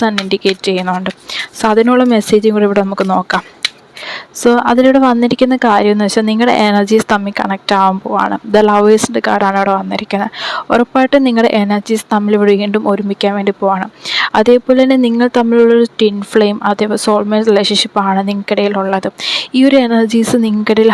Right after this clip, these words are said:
ഹൈ വൈബ്രേഷനിലാണ് ഇപ്പം കടന്നു പോയിക്കൊണ്ടിരിക്കുന്നത്. So നിങ്ങൾ വളരെയധികം നിങ്ങളുടെ ലൈഫിലേക്ക് തന്നെ ഈ ഒരു വ്യക്തി എന്തുകൊണ്ട് കടന്നതെന്ന് വെച്ചാൽ നിങ്ങൾ ലൈഫിലേക്ക് ഒരു ലൈറ്റ് എനർജി ആയിട്ട് വന്നിരിക്കുന്ന ഒരു വ്യക്തിയായിരുന്നു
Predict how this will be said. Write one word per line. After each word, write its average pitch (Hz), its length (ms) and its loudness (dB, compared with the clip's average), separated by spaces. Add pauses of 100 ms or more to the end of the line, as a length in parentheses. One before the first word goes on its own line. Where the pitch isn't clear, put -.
ഹൈ 208 140 2 (160)
വൈബ്രേഷനിലാണ് 208 840 0
ഇപ്പം 208 240 -6 (260)
കടന്നു 208 280 0
പോയിക്കൊണ്ടിരിക്കുന്നത്. 196 720 -2 (420)
So - 60 2 (120)
നിങ്ങൾ 262 180 2 (280)
വളരെയധികം 226 540 2
നിങ്ങളുടെ 233 320 0
ലൈഫിലേക്ക് 233 580 2 (100)
തന്നെ 208 220 -2 (100)
ഈ 233 120 -4
ഒരു 269 160 0
വ്യക്തി 233 260 -4 (100)
എന്തുകൊണ്ട് 226 400 0
കടന്നതെന്ന് 214 480 -2
വെച്ചാൽ 196 340 -4 (1200)
നിങ്ങൾ 262 280 4
ലൈഫിലേക്ക് 226 480 4
ഒരു 220 120 4
ലൈറ്റ് 208 320 2
എനർജി 226 300 2
ആയിട്ട് 220 240 2
വന്നിരിക്കുന്ന 208 480 0
ഒരു 214 100 4
വ്യക്തിയായിരുന്നു 202 680 0